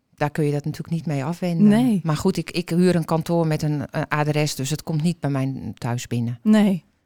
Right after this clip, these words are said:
Speaker 2: Maar hoe is dat uiteindelijk afgelopen?
Speaker 1: Het is, eh, hij is gewoon gestopt met bedreigen uiteindelijk. Ik heb hele keurig nette S M S'jes gestuurd dat ik niet gediend ben van deze toon. En, eh, ik het jammer vind dat het zo is gelopen. En, eh,
Speaker 2: Ja.
Speaker 1: en dat gewoon blijven herhalen als een mantra.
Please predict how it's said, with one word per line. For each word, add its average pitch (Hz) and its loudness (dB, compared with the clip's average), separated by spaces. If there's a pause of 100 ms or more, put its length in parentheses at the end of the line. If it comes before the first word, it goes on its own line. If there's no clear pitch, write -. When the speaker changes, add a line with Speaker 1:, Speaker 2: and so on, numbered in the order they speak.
(100)
Speaker 2:
Maar 202 2
hoe 220 6
is 208 2
dat 214 0
uiteindelijk 214 2
afgelopen? 180 -4
Speaker 1:
Het - -6
is, 185 0
eh, 143 0
hij 165 2
is 160 -2
gewoon 147 -4
gestopt - -6
met 143 -4
bedreigen 151 -4
uiteindelijk. 196 -6
Ik 170 -6
heb 165 -2
hele 175 0
keurig 196 0
nette 165 -2
S 160 -4
M 165 0
S'jes 160 -4
gestuurd 160 -6
dat 151 -6
ik 156 -8
niet 180 0
gediend 165 -2
ben 151 -2
van 147 -6
deze 147 -4
toon. 143 -2
En, 135 -6 (500)
eh, - -4
ik - -6
het - -10
jammer 160 2
vind 160 0
dat 151 0
het - -6
zo 151 2
is 143 -4
gelopen. 135 -4
En, 131 -6 (120)
eh, 123 -4
Speaker 2:
Ja. 196 0 (160)
Speaker 1:
en - -2
dat 147 0
gewoon 139 0
blijven 139 0
herhalen 131 -2
als 131 -4
een 139 0
mantra. 143 -2